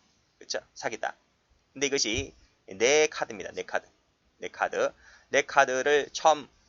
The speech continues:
카드사로부터, 카드사로부터 이 카드를 발급받을 때에 내가 카드만 발급받아 놓고 장롱에다 쑤셔 박아 놓으면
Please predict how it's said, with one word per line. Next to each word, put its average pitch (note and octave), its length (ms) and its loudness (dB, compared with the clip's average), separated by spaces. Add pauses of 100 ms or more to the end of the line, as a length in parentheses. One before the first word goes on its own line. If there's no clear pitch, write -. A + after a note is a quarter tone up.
카드사로부터, C#3+ 1000 4 (380)
카드사로부터 C#3+ 640 4
이 C3+ 100 -4
카드를 C#3+ 380 2
발급받을 A2+ 540 2
때에 A#2+ 460 2 (1200)
내가 D3 180 0 (220)
카드만 F#3 420 4
발급받아 C#3+ 600 4
놓고 C#3 340 0
장롱에다 C#3+ 640 6 (360)
쑤셔 E3 260 -2
박아 - 800 2
놓으면 B2 440 2